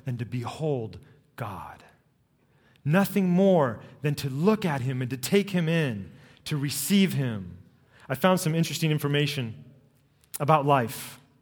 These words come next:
It, it was something that took, uh, what they say is an average life of the mid-seventies and said, "This is about how many hours you spend doing di-, different things." On the average, you will spend twenty-one years sleeping,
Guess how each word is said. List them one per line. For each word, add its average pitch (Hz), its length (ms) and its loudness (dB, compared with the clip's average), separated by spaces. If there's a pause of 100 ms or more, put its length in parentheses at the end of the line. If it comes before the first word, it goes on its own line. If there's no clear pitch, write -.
(640)
It, - 380 -2
it 185 80 2
was 185 140 4
something 240 260 4
that 190 160 4
took, - 320 2
uh, 170 200 -2 (360)
what 165 220 0
they 170 100 2
say 175 220 2
is 147 100 0
an 156 80 -2
average 151 360 2
life 139 280 2
of 120 80 -6
the 123 60 -2
mid-seventies 127 840 -2 (320)
and 147 120 -4
said, 175 120 2
"This 233 140 0
is 254 80 -4
about 202 220 4
how 190 160 2
many 185 160 2
hours 156 360 0
you 143 60 -2
spend 147 380 -2
doing 131 240 -2
di-, 127 140 -4
different 127 360 -8
things." 95 520 -8 (1200)
On 175 120 2
the 190 100 6
average, 190 520 4
you 160 160 0
will 165 120 4
spend 160 320 -2
twenty-one 180 520 0
years 143 440 -2
sleeping, 113 480 -6